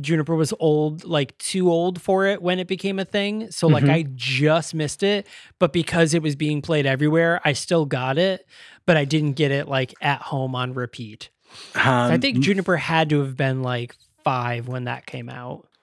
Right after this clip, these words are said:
Speaker 2: My first introduction to it was, um, somebody, a, oh, it's, of course, it's the first hit because I've searched it before.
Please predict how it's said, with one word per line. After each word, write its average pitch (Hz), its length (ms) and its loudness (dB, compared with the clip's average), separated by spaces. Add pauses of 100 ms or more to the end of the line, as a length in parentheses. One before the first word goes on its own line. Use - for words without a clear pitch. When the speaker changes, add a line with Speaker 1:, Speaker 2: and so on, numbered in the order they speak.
(340)
Speaker 2:
My 135 380 2
first 165 420 0
introduction 120 600 2
to 104 200 -2
it 98 400 -4
was, 110 640 0 (120)
um, 101 640 -2 (840)
somebody, 139 920 2
a, 123 840 0 (520)
oh, 214 180 -4
it's, - 140 -8
of - 100 -10
course, - 240 -4
it's - 140 -10
the 107 100 -8
first - 320 -4
hit 117 140 -2
because 104 480 -8
I've - 100 -10
searched - 320 -2
it 113 80 -2
before. 104 460 -4